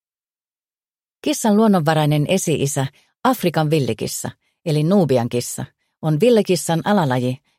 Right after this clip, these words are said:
joka elää laajalla alueella Afrikassa ja Lähi-idässä.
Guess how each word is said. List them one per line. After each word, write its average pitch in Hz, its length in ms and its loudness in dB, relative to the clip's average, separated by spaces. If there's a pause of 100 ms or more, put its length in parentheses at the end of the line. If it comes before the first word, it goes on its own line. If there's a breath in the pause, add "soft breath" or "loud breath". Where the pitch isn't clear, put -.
joka 143 200 2
elää 143 340 2
laajalla 143 380 4
alueella 135 520 2
Afrikassa 143 500 -2
ja 143 120 2
Lähi-idässä. - 640 -4